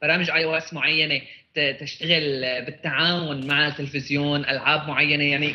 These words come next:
كان، كان في، آه، يعني نتيجة كتير قوية منها.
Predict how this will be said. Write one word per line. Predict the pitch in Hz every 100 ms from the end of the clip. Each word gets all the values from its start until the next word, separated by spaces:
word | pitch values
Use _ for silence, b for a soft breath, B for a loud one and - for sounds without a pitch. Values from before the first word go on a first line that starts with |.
| -
كان، | 220 262 -
كان | 226 262
في، | 285 240 277 277 208
آه، | 147 147 170 - -
يعني | 127 123 123
نتيجة | 139 143 202 220
كتير | - 220 226 220 B B -
قوية | 165 233 113
منها. | 220 170